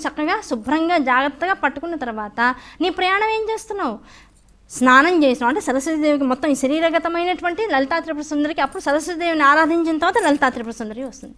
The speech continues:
ఇదే శివస్వరూపంగా భావిస్తుంటాం. దీనికి స్నానం, అభిషేకం చేయిస్తున్నావు,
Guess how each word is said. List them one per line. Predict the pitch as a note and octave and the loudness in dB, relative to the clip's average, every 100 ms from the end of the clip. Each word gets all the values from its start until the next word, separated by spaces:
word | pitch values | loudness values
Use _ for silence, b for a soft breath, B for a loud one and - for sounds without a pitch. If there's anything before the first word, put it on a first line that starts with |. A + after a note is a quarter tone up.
| - | -6
ఇదే | E4 G#4 | -4 -2
శివస్వరూపంగా | C#4 D4 - C#4 C4 B3 D#4 B3 | -4 -6 -4 -4 -4 -6 -8 -6
భావిస్తుంటాం. | A3+ G#3 - - - b b - | -6 -8 -14 -20 -20 b b -2
దీనికి | D#4 A#4 - | 2 2 4
స్నానం, | D4+ C#4 C4 | 6 6 4
అభిషేకం | A#3+ C4 F4+ F#4 D#4 | 0 -2 -4 -6 -6
చేయిస్తున్నావు, | A#3 G#3 - G#3 | -6 -8 -14 -18